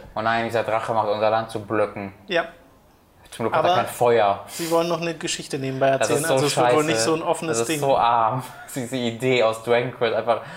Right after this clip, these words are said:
Speaker 1: oh Gott, wie machen wir jetzt Kohle mit, ah, Minecraft? Na gut, wir haben Fin-, Final Fantasy Min-, Bil-, Builders, okay.
Speaker 2: Also ich find vor
Speaker 1: Hitman
Speaker 2: allem,
Speaker 1: vielleicht noch Minecraft ausmachen?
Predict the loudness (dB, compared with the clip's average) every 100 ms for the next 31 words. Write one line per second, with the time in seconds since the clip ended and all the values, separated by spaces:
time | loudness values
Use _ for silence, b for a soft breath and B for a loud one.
0 | B -2 2 2 2 0 2 2 2 0
1 | 0 2 2 0 -2 0 2 0 0 -2
2 | -2 0 2 4 4 -2 -12 -20 _ -4
3 | -2 2 2 2 2 0 0 0 -2 -4
4 | -18 -2 0 2 0 0 0 -2 2 2
5 | 0 -2 -2 -2 -4 -2 2 4 2 -2
6 | -10 -10 -10 -8 -6 -6 -8 B B -4
7 | -4 -4 -8 -2 -2 0 0 0 0 -2
8 | -2 -2 -2 -4 -4 -4 -4 -6 -6 -8